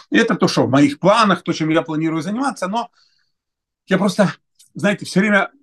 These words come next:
надеюсь на то, что ведь программы, которые я сделаю сейчас,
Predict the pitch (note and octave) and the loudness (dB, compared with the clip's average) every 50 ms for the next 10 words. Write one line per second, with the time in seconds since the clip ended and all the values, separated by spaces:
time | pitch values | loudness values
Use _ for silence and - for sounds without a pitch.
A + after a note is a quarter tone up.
0 | _ _ _ - C#3 D3+ C#3 C3 E3+ G#3 F#3 D3 C3+ - - E3 F3 F3 D4 D4 | _ _ _ -2 -2 -2 0 2 0 2 4 2 2 0 -4 -4 -4 -2 -4 -4
1 | - - - - - D3+ D3 D3 - _ _ _ _ _ _ _ _ _ _ _ | -4 -6 -10 -4 -2 -2 -2 -2 -6 _ _ _ _ _ _ _ _ _ _ _
2 | _ _ _ _ _ _ _ _ _ _ _ - C#3+ C#3 - - - C#3 C3+ D3+ | _ _ _ _ _ _ _ _ _ _ _ -8 -8 -6 -4 -6 -4 -2 0 2
3 | G#3 G#3 F3+ D3 B2+ - D#3 D3+ D#3 D3+ D3+ C#3 - - E3+ D#3+ F3 E3+ D3+ C#3 | 2 4 4 2 2 0 -4 -4 -2 -2 -2 -2 -2 -2 -4 -2 -2 -2 -2 -2
4 | C3+ - - F#3 - D4 F4+ D#4 - - - | -4 -8 -12 -8 -8 -8 -8 -8 -14 -20 -20